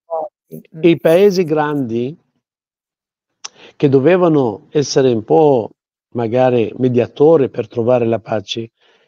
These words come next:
Speaker 2: non sono interessati di pace, se avete notato. Addirittura, ah, votano, fanno il veto contro la pace.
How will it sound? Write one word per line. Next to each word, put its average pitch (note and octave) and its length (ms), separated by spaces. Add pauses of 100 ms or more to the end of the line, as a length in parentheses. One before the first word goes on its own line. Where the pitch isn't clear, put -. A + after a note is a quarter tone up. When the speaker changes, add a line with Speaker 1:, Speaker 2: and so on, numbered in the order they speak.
Speaker 2:
non E3 340
sono B3 300
interessati G#3+ 680
di D3 160
pace, G#3+ 360
se A#2+ 160
avete A#2 280
notato. G#2+ 540 (1300)
Addirittura, D3 840
ah, E3 260 (260)
votano, F3 720
fanno F3 280
il D3+ 120
veto F#3 420
contro F3+ 360
la E3+ 120
pace. - 480